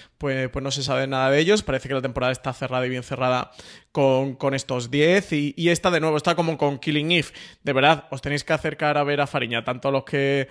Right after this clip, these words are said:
os los que interese un poquito más la parte de acción, como los que queráis ver un retrato, un, un análisis en, en profundidad de, de la Galicia de aquella época, del contexto social de las rías, de cómo se desarrolla ese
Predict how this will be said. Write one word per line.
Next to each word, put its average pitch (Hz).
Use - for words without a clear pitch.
os -
los 160
que -
interese 156
un 175
poquito 165
más 151
la 151
parte 151
de 147
acción, 165
como 180
los 143
que 147
queráis 143
ver 156
un 156
retrato, 147
un, 143
un 151
análisis 147
en, 139
en 165
profundidad 147
de, 147
de 143
la 139
Galicia 143
de 147
aquella 147
época, 165
del 147
contexto 147
social 151
de 143
las 143
rías, 165
de 147
cómo 160
se 156
desarrolla 147
ese 143